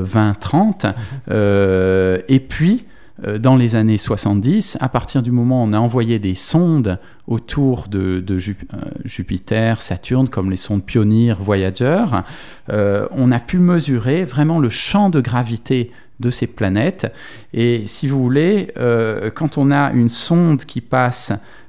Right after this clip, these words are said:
Speaker 1: près de, de Jupiter, par exemple, et qui passe, euh, euh, tantôt au pôle et puis à l'équateur, quand elle est au pôle, elle va être plus proche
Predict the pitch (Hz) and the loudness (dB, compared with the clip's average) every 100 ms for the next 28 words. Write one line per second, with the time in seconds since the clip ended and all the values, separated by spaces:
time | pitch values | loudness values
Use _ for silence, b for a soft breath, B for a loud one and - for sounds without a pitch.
0 | - - 147 139 120 107 110 113 101 98 | -12 -2 0 2 2 2 0 0 0 0
1 | 113 113 113 120 113 110 95 92 95 110 | 0 -2 -2 0 0 -2 -2 -2 0 -2
2 | - 92 - 107 117 113 110 - 90 B | -2 -8 -10 -6 0 0 0 -4 -6 B
3 | B B - - 95 92 85 92 92 - | B B -12 -6 -4 -2 -4 -4 -6 -2
4 | 123 - 135 127 117 - 117 104 - 135 | -2 0 2 2 2 0 -6 -6 2 6
5 | 131 131 113 92 - 120 98 95 - 101 | 8 8 4 0 -2 -2 0 0 -2 -4
6 | - 170 202 - 160 160 147 135 123 - | 0 0 0 -2 -4 0 2 4 2 2
7 | 151 185 214 165 B B B B B - | 2 4 2 0 B B B B B -4
8 | 123 139 147 160 - - - 160 160 151 | -2 0 0 -2 -6 -18 -10 -4 -4 -2
9 | - - 196 202 - - | -2 2 2 2 0 -4